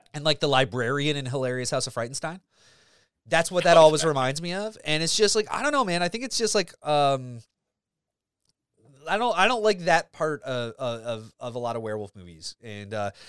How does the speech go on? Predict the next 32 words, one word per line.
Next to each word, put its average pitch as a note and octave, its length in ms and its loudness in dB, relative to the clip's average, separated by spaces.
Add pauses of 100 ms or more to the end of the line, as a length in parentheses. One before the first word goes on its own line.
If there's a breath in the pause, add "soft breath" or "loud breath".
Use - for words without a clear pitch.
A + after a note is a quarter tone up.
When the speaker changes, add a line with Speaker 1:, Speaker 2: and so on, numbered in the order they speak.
Speaker 1:
it E3+ 60 -16
was E3 100 -6
something G3 200 -2
I E3+ 80 0
never D3+ 200 -2
used D3 160 -10
to B2 80 -12
notice A#2+ 280 -8
with D3 120 -12
werewolf D3+ 280 -8
movies, D3 280 -12
but B2+ 100 -6
I A#2 60 -6
notice A2+ 320 -8
now A2 180 -8
is A2+ 80 -12
just - 200 -10
that, B2 140 -6
like, A#2 220 -8 (360 soft breath)
how E3+ 200 -4
much D#3+ 260 0
of D3 120 -6
it C3+ 200 -2 (120)
is, A2+ 580 -8 (460)
there's D3 240 -10
just D3 240 -6
that, C#3+ 200 -4
like, B2+ 320 -8
level D#3+ 380 -8
of D3+ 180 -6 (220)
kind D#3 240 -10
of D3 140 -14